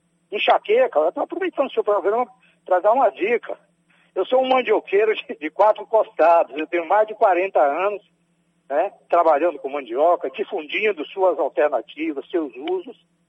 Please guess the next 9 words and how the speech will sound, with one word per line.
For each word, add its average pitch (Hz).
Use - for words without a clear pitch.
e 180
sou 240
guru 240
de 226
muitas 254
mulheres 233
que -
têm 202
enxaqueca. -